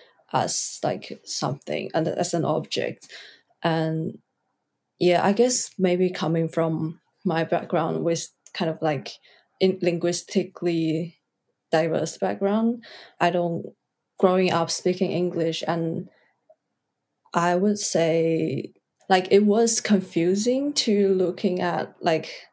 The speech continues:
a certain kind of system and how they work. And I think I just interested in if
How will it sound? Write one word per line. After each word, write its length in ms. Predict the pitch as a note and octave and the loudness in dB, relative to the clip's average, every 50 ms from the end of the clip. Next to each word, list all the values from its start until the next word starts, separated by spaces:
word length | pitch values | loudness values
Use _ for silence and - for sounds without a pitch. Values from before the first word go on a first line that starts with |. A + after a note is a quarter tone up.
| _ _ _ _ _ _ _ - | _ _ _ _ _ _ _ 6
a 100 | G3 F#3 | 6 6
certain 540 | F#3+ - G3+ F#3 G3 F#3 F#3 F3+ - - - | 6 6 4 4 4 4 2 2 -2 -4 -6
kind 220 | - - F#3 F3 F3+ | -4 0 0 2 0
of 120 | E3 E3+ | 0 0
system 560 | - - F3+ F3 - - G3 F3+ F3 E3+ E3 | 0 -2 0 -2 0 0 2 2 2 2 2
and 160 | E3+ E3+ E3+ | 2 0 0
how 220 | E3 - F3 E3+ E3+ | -2 -2 -2 0 0
they 160 | E3 D#3+ E3 | 2 2 0
work. 500 | D#3 - - - E3 - - G#3+ - - - - - - - - - - - _ _ _ _ _ | 0 0 -2 -2 0 0 -2 -4 -6 -10 -14 -18 -18 -20 -20 -20 -20 -20 -20 _ _ _ _ _
And 480 | - F3+ F3 F3 E3+ E3 E3 D#3+ - - - - | 0 2 2 2 2 2 0 0 -2 -4 -6 -4
I 120 | - E3 | -2 -2
think 360 | E3+ - - F3+ F3 F3 F3 - - | -2 0 0 0 0 0 -2 -4 -2
I 260 | F3 E3+ E3+ E3+ E3 - - _ _ _ _ _ _ _ _ _ _ - | 0 2 2 2 0 -2 -8 _ _ _ _ _ _ _ _ _ _ -6
just 300 | - F#3 F3 - - - | -4 -2 -2 -2 0 0
interested 400 | F#3 F#3 F#3 - G#3+ - A#3 A#3+ | 0 0 0 -2 -4 -2 0 2
in 500 | A#3 A3 G3+ F#3+ F#3+ F3+ F3 F3 F3 F3 _ _ _ _ _ _ _ _ _ _ _ _ _ _ _ _ - | 2 4 4 4 2 2 0 -2 -4 -8 _ _ _ _ _ _ _ _ _ _ _ _ _ _ _ _ 2
if 460 | - F#3+ F#3 F#3 - - - - - | 2 2 2 2 -4 -12 -16 -20 -6